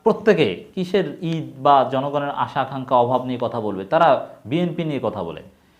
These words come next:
সেম প্রোগ্রাম, ঈদ সামগ্রী বিতরণ অনুষ্ঠানে এই মাননীয় মন্ত্রী কথা বলেছেন, আহ, বাহাউদ্দিন নাসিম সেম কথা বলেছেন, বিএনপিকে দায়ী, মানে বিএনপি সমালোচনা করেছেন।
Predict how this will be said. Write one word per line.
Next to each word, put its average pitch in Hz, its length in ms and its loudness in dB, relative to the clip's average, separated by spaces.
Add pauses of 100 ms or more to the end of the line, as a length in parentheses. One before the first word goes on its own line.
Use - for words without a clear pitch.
(200)
সেম 226 340 2
প্রোগ্রাম, 127 280 0
ঈদ 156 100 -4
সামগ্রী 180 340 0
বিতরণ 165 340 0
অনুষ্ঠানে 170 500 -4
এই 131 160 -4
মাননীয় 139 300 -4
মন্ত্রী 135 320 -6
কথা 110 180 -6
বলেছেন, 85 360 -8 (420)
আহ, 95 180 -4
বাহাউদ্দিন 143 380 -2
নাসিম 139 360 -4
সেম 120 260 -8
কথা 110 160 -8
বলেছেন, 87 360 -10 (240)
বিএনপিকে 131 420 -6
দায়ী, 104 240 -2 (260)
মানে 135 180 -4
বিএনপি 165 360 -4
সমালোচনা 120 540 -6
করেছেন। 87 380 -10